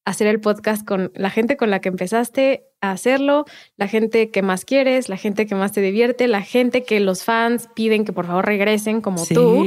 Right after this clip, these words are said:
Speaker 2: muchas gracias por eso.
Speaker 1: <laughs> Sí, en preguntas y respuestas nos dijeron, "Nos encanta Nat, que regrese al podcast". Así que Nat-, Natalia, el poder de dos, aquí estamos. Em, pues como ya pasaron seis meses, Nat,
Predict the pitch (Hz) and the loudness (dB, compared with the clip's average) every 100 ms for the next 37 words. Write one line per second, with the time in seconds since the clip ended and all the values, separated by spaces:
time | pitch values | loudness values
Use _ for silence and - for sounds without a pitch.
0 | 208 180 170 180 165 147 151 143 - 113 | 2 0 -2 -2 -2 -2 -4 -6 -6 -6
1 | 156 - 226 254 - 403 - - 262 262 | -6 -4 -2 0 2 2 2 2 2 2
2 | - 285 254 247 247 254 247 294 254 214 | 2 2 4 4 4 2 2 0 0 0
3 | 214 220 220 233 208 214 220 208 208 208 | 2 0 2 0 0 0 0 0 0 -2
4 | 240 240 277 269 302 254 240 240 240 - | -2 -2 -2 0 0 2 2 0 -4 -8
5 | - 208 208 220 226 247 240 - 208 214 | -4 -2 0 0 0 -2 -2 -2 -4 -4
6 | 196 208 208 - - - - _ - 190 | -6 -6 -10 -20 -20 -20 -20 _ -10 -4
7 | 208 208 214 202 202 - 202 220 226 226 | -2 0 2 0 -2 -2 -2 2 2 4
8 | 240 190 190 196 196 196 196 247 - - | 2 2 2 2 0 0 0 -2 -4 -10
9 | 208 208 190 - 196 190 277 - - - | -6 -6 -4 -4 -2 -2 -4 -8 -20 -20
10 | - _ - 254 262 262 247 - - - | -20 _ 0 2 2 2 0 -6 -8 -2
11 | 285 277 302 339 359 440 359 339 320 294 | 0 2 4 4 2 0 2 2 2 0
12 | 285 247 226 233 226 226 254 | 2 0 2 0 2 2 0